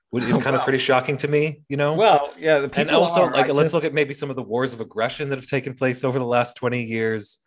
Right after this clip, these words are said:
Speaker 2: Yeah.
Speaker 1: I mean, like, like, we can't, we can't talk about Islamophobia in Canada outside of things like the war on terror, can we? I mean, is
Speaker 2: No.
Speaker 1: d-, don't you think in some way this painting of all Muslims as terrorists across the board, a billion plus people,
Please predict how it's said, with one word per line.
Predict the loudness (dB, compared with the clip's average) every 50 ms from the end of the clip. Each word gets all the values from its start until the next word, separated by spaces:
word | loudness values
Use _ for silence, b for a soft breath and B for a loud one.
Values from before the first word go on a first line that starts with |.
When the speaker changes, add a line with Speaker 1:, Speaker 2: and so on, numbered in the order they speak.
| b b
Speaker 2:
Yeah. | -8 -4 -2
Speaker 1:
I | -2
mean, | 0 0
like, | 0 0 -2 -2
like, | -4 -4 -4 -4
we | -6
can't, | -8 -4 -4 -4 -4
we | -4 -4
can't | -2 -2 -2 -2
talk | 0 0 -2 0 0
about | -2 -4 -4 -4
Islamophobia | -2 -4 -6 -6 -6 -8 -8 -8 -6 -6
in | -8 -6
Canada | -6 -6 -4 -4 -2 -2 -2 -4 -4 -8 _ _ _ _ _ _ -4
outside | -2 0 0 0 -2 -4 -2 -2 -2 -2 -2
of | -6 -8 -10
things | -14 -14 -14 -12 -10
like | -10 -8 -8
the | -8
war | -6 -4 -2 -2 -2
on | -2 -4
terror, | -4 -4 -4 -4 -4 -4
can | -4 -2 0 0 2
we? | 2 2 2
I | 2
mean, | 2 2 0
is | 2 0 -2 -2 -4 -8 B B B
Speaker 2:
No. | -10 -10 -10 -10 -12 -14
Speaker 1:
d-, | -10 -4 -2 0
don't | 2 2 2 0 0
you | -2 -2
think | 0 -2 -2 -2 -4 -6
in | -6 -6
some | -4 -2 -2 -2 -2 0 0
way | 0 2 2 2 2 0 -2 -4 -8 b b b b b b _ _
this | -8 -6 -6 -6 -6 -8 -12
painting | -10 -6 -6 -4 -4 -6 -6 -6 -4
of | -4 -4
all | -2 -2 -4 -2
Muslims | -2 -2 -4 -4 -4 -6 -8 -8
as | -8 -10
terrorists | -8 -4 -2 0 0 0 0 -2 -4 -4 -6
across | -8 -6 -2 0 0 0 -2
the | -6 -10
board, | -8 -6 -6 -6 -6
a | -6
billion | -4 -2 -2 0 -2 -2
plus | -4 -6 -6 -6
people, | -8 -10 -12 -10 -6 -6 -6 -6 -6